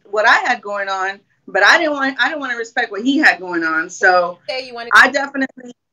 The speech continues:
Speaker 2: when, sorry, when you say you wanted him here and now, does that mean, like, whenever,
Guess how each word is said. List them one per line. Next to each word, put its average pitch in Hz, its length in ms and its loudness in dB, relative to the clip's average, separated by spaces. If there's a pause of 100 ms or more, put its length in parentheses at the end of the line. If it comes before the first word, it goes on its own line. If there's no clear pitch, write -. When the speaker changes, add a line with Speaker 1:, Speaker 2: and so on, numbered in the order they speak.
(160)
Speaker 2:
when, 240 180 -12
sorry, 208 340 -8
when 233 120 -14
you 294 80 -16
say 311 120 -14
you 294 60 -12
wanted 277 200 -12 (100)
him 247 60 -16
here 240 380 -10
and 220 200 -12
now, 190 520 -10 (300)
does 220 160 -12
that 214 260 -6
mean, 208 300 -16
like, 175 340 -8
whenever, 208 560 -10